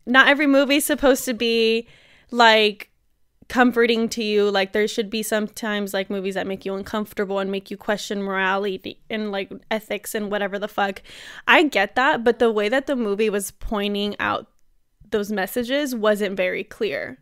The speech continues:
And you know what? At first I was like, "I'm not gonna judge it," 'cause, like, there's a lot of people, a lot of, like, people of color are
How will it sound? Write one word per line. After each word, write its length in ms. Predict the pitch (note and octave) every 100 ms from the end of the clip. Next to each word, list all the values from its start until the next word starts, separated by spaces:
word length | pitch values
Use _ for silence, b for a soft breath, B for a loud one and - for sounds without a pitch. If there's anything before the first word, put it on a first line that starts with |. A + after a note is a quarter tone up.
| _ B3
And 200 | D4+ D#4
you 80 | F#4+
know 140 | A#4
what? 160 | A#3+ A3
At 140 | B3+
first 220 | - C4+ D4+
I 100 | D4+
was 120 | D4
like, 260 | B3+ A#3+ -
"I'm 120 | B3
not 120 | B3
gonna 140 | C#4 C4+
judge 180 | A3
it," 100 | G#3 A3
'cause, 140 | A3
like, 200 | G#3 -
there's 260 | G#3+ G#3+ G#3
a 40 | G#3+
lot 240 | F#3 F#3
of 120 | G#3
people, 560 | - G#3 G3+ G3+ G3+ G3+
a 80 | -
lot 200 | G#3 G#3+
of, 160 | D4 D4+
like, 260 | D4+ C#4+ _ _ _ _ _
people 240 | A#3+ G#3+ G#3
of 80 |
color 360 | G#3 G3+ G#3 G#3
are 580 | G#3+ G3 F#3+ G3 G3+